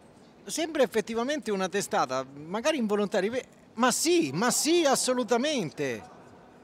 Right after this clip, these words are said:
Ma sì, ma è, ha preso una testata involontaria Vincenzo Picardi. E, e si lamenta ancora, forse non se n'è accorto. Peraltro, eh, Biagio Azzurro ha abbandonato la nostra postazione e credo che sia andato proprio,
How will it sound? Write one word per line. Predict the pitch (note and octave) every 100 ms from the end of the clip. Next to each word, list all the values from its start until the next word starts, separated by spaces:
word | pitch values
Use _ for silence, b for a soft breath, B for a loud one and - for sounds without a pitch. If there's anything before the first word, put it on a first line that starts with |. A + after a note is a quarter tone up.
| - - - - - - - - - - - - - -
Ma | E3 F#3+
sì, | - E4 E4
ma | B2+ C3+
è, | D#3+ G3+ F3 - - - - - - - - - -
ha | G#3
preso | E4+ F4+ A#3+
una | G3+ G3
testata | E3+ C#3+ - B3 G3+ E3+
involontaria | D#3 D#3 D3 D#3 D3+ F#3+ E3 D3
Vincenzo | C#3 - E3 - D#3
Picardi. | C#3+ D3+ C3 G2+ F#2+ - - - - - - - - - - - - D4 - C#4+ C#4+ D4 C#4+ F#3+ F#3+ - - - -
E, | - F#3+
e | F3
si | - G#3+
lamenta | A3 B3 A#3
ancora, | A3 D4+ C#4+
forse | B3+ C4 B3+
non | A3+ G3+
se | G3
n'è | G3
accorto. | - F#3 D3 D3
Peraltro, | G3 B3+ B3 G#3 - - - - - - - -
eh, | -
Biagio | E3+ A3 G3+
Azzurro | F#3+ C#4 B3+
ha | G3+
abbandonato | F3 G3 G#3 A3 A3
la | G3+
nostra | G#3+ G#3+ G#3+
postazione | G3 G#3+ - A#3+ - C4 B3+
e | G#3 F#3 E3+ D#3+
credo | D#3+ F3+ F3+
che | F3+
sia | - F3
andato | G3 G3+
proprio, | E3+ G3+ F3 F#3